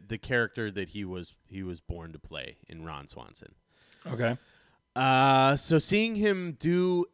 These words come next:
Speaker 1: anything else, either being Ron Swanson in another movie or trying to be a, uh, a, um, a, a single dad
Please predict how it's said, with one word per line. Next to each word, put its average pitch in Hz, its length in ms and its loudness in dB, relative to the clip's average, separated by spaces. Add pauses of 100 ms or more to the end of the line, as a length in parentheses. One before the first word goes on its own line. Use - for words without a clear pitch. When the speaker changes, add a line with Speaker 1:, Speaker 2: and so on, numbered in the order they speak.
Speaker 1:
anything 156 560 -4
else, - 640 -8 (560)
either 117 640 0 (120)
being 151 320 0
Ron 143 300 -2
Swanson 139 480 -4
in 131 100 -4
another 127 320 -2
movie 143 540 -6
or 104 320 -6
trying 120 500 -6
to 120 140 -8
be 113 580 -4 (640)
a, 104 440 -2
uh, 87 520 -4 (2000)
a, 92 380 -4
um, 82 320 -6 (2000)
a, 98 360 -6
a 92 40 -12
single 127 420 -4
dad 110 580 0